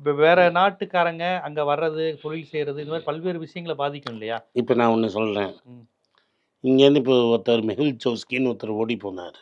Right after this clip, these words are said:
Speaker 1: ம்.
Speaker 2: அவர் ஆன்டிகுவால சிட்டிசன்ஷிப் வாங்கியிருக்கிறாரு. பெல்ஜியம்ல சிரி-, பெல்ஜியம்ல ட்ரீட்மெண்ட் எடுத்துட்டு இருக்காரு. நேத்து கோர்ட்டு கேஸுக்காக கூப்பிட்ட போது,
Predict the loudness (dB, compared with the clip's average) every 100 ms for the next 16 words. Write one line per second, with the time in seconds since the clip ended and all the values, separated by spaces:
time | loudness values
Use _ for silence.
0 | -18 -18 -18 _ _ _ _ _ _ _
1 | _ _ _ _ _ _ 0 4 6 4
2 | 4 0 4 2 2 -2 -2 0 -2 -2
3 | -4 -4 -2 -4 -4 -8 -8 -6 -8 -10
4 | -14 _ _ _ _ _ _ -6 0 0
5 | 4 4 4 0 0 -2 0 0 0 4
6 | 4 2 -2 -4 -2 -2 -2 -4 -8 -12
7 | -12 -10 -12 -12 -18 _ _ _ _ _
8 | _ _ -4 -2 -2 -6 2 2 2 -2
9 | 0 0 -2 2 4 4 2 -4 -6 -6
10 | -2 -2 0 0 0 0